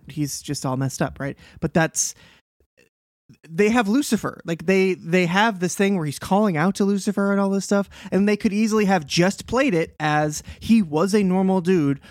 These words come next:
who is just trying to get some answers, like, literally solve a cold case. But unfortunately, there's, these influences are still hanging over him. But the way that they're portraying him, I just, even at the end of this episode, still assumed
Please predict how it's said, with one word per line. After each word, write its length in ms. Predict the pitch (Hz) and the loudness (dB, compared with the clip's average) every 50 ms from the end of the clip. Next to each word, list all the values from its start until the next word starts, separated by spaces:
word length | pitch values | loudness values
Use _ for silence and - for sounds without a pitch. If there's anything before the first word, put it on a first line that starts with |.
| - - | -4 -2
who 100 | 165 160 | 0 2
is 280 | 156 175 196 185 - | 2 2 0 0 0
just 220 | - 185 180 - - | -2 -2 -2 -2 -2
trying 220 | - 170 165 175 | 0 0 0 0
to 80 | 170 156 | 0 -2
get 120 | 180 165 | -4 -6
some 160 | - 170 151 | -4 -4 -2
answers, 320 | 151 165 160 - 160 147 139 | -2 -2 -2 -2 -4 -4 -4
like, 120 | 147 135 | -4 -4
literally 440 | 135 147 156 175 180 180 165 165 151 | -2 0 2 2 2 2 0 0 -2
solve 340 | - - 165 156 156 147 147 | -2 -2 0 0 0 0 -2
a 40 | |
cold 300 | 139 - 156 147 151 - | -2 0 0 0 -2 -4
case. 340 | - - 131 123 - - - - - - - - - - - | -6 -8 -8 -8 -10 -12 -14 -18 -20 -20 -20 -20 -20 -4 0
But 140 | 170 160 156 | 0 2 2
unfortunately, 840 | 151 147 - - 190 196 208 202 - 185 160 147 143 143 147 147 | 0 -2 -2 -2 0 0 0 0 -2 -2 -4 -2 -2 -2 -4 -2
there's, 320 | 135 143 143 135 127 - | -2 -2 -2 -2 -4 -8
these 360 | - - 147 143 131 - - - | -8 -6 -6 -6 -6 -8 -10 -8
influences 640 | - 160 160 147 - 156 151 151 151 143 151 143 135 | -6 -6 -6 -4 -4 -2 -2 -2 -2 -2 -2 -2 -2
are 140 | 135 131 - - - - _ _ _ | -4 -6 -8 -12 -20 -20 _ _ _
still 300 | - - - 202 185 165 | -12 -4 0 0 2 2
hanging 320 | 165 165 165 156 143 135 | 2 0 0 0 -2 -2
over 200 | 143 156 147 143 | -2 -2 -4 -4
him. 220 | 135 127 135 139 - - - - | -8 -8 -10 -10 -12 -16 -12 -4
But 120 | - 190 - | -4 0 0
the 80 | 196 | 2
way 160 | 165 196 254 226 | 2 2 2 0
that 80 | 220 | 0
they're 160 | 196 196 190 | 0 0 0
portraying 460 | - 165 127 - - 226 277 254 170 151 | 0 -2 -4 0 2 2 2 2 2 0
him, 180 | 143 139 135 - - - _ _ _ _ _ _ - 143 | -2 -2 -4 -6 -10 -16 _ _ _ _ _ _ -4 -2
I 240 | 160 180 208 202 | 0 2 2 0
just, 320 | 170 160 185 180 - - - | 0 0 0 -2 -2 -6 -2
even 260 | 170 226 233 214 202 | 0 2 2 2 2
at 80 | 190 - | 0 0
the 100 | 170 180 | 0 0
end 80 | 185 175 | 0 0
of 40 | |
this 140 | 147 139 - | 0 -2 -2
episode, 400 | 220 220 208 165 - 151 139 127 | -2 -2 -2 -2 -2 -2 -2 -2
still 420 | - - - - - 247 285 277 226 | -4 -6 -4 -2 0 0 2 2 2
assumed 560 | - - - 240 269 247 180 151 147 147 | 0 0 0 0 2 2 2 0 -2 -6